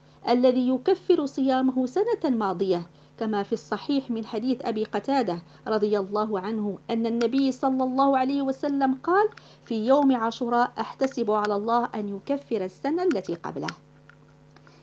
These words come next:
إنه يوم صالح يدرك فيه المؤمن فضلاً عظيماً وأجراً كبيراً بعمل يسير سهل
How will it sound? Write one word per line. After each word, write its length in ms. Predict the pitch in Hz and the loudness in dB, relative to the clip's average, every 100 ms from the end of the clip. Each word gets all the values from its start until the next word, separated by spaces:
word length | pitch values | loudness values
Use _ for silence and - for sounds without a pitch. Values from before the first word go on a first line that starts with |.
| - | -4
إنه 420 | 226 233 214 202 | 0 0 0 2
يوم 380 | 214 220 202 196 | 4 4 2 -6
صالح 600 | 175 208 196 180 175 - - - | -6 -4 -4 -4 -6 -12 -20 -2
يدرك 400 | 254 262 254 - | 0 2 0 0
فيه 380 | 247 294 349 285 | 0 6 6 8
المؤمن 640 | 254 254 - 233 208 175 - | 6 4 2 -2 -2 -4 0
فضلاً 580 | 277 247 233 233 214 | 0 2 0 0 0
عظيماً 580 | 208 226 294 262 202 170 - - | 2 2 4 2 0 -4 -10 -4
وأجراً 520 | 214 - 311 269 277 247 | -2 2 2 4 2 2
كبيراً 800 | 214 226 214 294 320 269 185 180 - - - | 0 -4 0 4 4 2 0 -6 -16 -14 -2
بعمل 640 | 240 294 330 285 277 262 | 2 4 4 4 4 6
يسير 640 | 269 - 294 285 262 226 202 | 4 2 0 2 2 0 0
سهل 340 | - 349 | 2 4